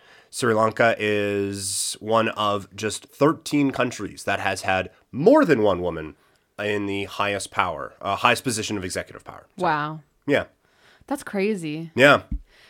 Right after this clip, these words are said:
Speaker 2: Um, and I also, I feel like this is a good point to say, um, we have Margaret Thatcher coming up next.
Speaker 1: Mm-hmm.
Speaker 2: And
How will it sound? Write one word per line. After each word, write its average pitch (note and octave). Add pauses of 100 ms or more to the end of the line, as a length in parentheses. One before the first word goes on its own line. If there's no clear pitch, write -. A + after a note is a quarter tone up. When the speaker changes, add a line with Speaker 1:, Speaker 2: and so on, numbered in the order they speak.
(120)
Speaker 2:
Um, G3
and G#3
I G#3
also, A#3
I G3
feel B3+
like A#3+
this A3
is G3
a F#3+
good F3
point F3+
to E3+
say, D#3+ (160)
um, D#3 (1120)
we G#3+
have G#3+
Margaret F#3
Thatcher F#3
coming A#3+
up A#3
next. C#4
Speaker 1:
Mm-hmm. C#3 (460)
Speaker 2:
And F#3